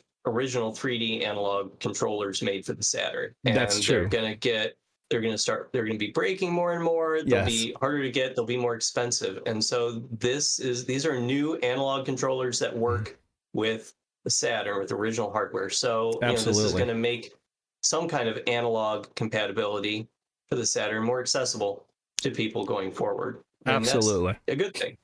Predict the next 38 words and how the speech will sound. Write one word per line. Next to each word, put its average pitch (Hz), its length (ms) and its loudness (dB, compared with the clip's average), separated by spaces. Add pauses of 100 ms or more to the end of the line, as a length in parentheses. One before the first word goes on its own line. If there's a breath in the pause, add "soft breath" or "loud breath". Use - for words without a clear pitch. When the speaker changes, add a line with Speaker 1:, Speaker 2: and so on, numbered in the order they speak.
(440)
Speaker 2:
Yeah, 131 340 4
absolutely. 131 800 2
Um, 123 500 2
you 143 140 4
know, 127 380 2
uh, 156 180 4
the 156 100 4
other 165 180 4
thing 175 280 2
I 160 60 4
wanna 160 220 2
say 147 320 4
is 123 140 4
that 127 160 2
these, 123 300 2
uh, 117 160 4
shoulder 135 340 2
triggers 127 640 2
are 117 160 2
digital. 113 580 2
They're 110 140 2
not 110 340 2
analog. 110 480 2 (380 loud breath)
They 120 100 4
have 143 160 2
a, 156 180 4
they 139 120 2
have 147 360 2
plenty 160 300 2
of 135 80 0
travel, 143 480 2
about 127 260 2
three 127 540 2
millimeters 131 500 2
of 120 120 0
travel 139 400 2
on 151 180 2
them, 156 240 2